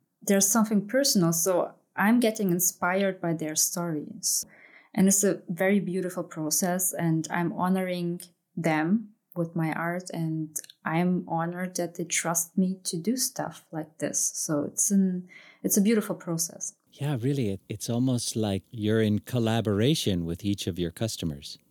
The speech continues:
Speaker 1: Yes.
Speaker 2: Or collab, to use the
Speaker 1: Yes.
Speaker 2: contemporary term. Yeah, wow. Say it's a pair of sneakers and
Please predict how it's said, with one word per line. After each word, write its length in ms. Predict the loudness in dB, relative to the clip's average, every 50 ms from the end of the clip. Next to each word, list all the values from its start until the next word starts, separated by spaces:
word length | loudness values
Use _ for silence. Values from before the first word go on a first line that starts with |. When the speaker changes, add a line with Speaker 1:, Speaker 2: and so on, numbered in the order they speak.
| _ _ _ _ -2 2
Speaker 1:
Yes. 460 | 2 2 4 2 0 0 -2 -4 -6 -8
Speaker 2:
Or 120 | -8 -8
collab, 680 | -8 -8 -2 0 2 4 4 4 2 2 -2 -4 -8 -10 -12 -20 _ _ _
to 120 | -6 -6 -4
use 340 | -2 -2 -2 -2 -4 -6
the 300 | -6 -6 -8 -8 -8 -10 -14 -6 -2
Speaker 1:
Yes. 560 | 0 0 0 0 0 0 0 0 -2 -6 -10 _ -10
Speaker 2:
contemporary 800 | -8 -8 -4 -2 -4 -4 -4 -4 -4 -4 -4 -4 -4 -4 -6 -8
term. 500 | -8 -8 -8 -6 -6 -6 -8 -8 -12 -14 -18 _ _ _ _ _ _ _ _
Yeah, 220 | -8 -6 -6 -6 -6
wow. 440 | -6 -6 -6 -6 -4 -6 -6 -8 -12 _ _ _ _ _ _ _ _ _ _ _ _
Say 200 | -6 -2 2 2
it's 120 | 2 2 0
a 60 | 0
pair 260 | 0 2 2 4 2
of 80 | 2 0
sneakers 480 | 0 0 0 0 0 0 0 0 0
and 120 | 0 0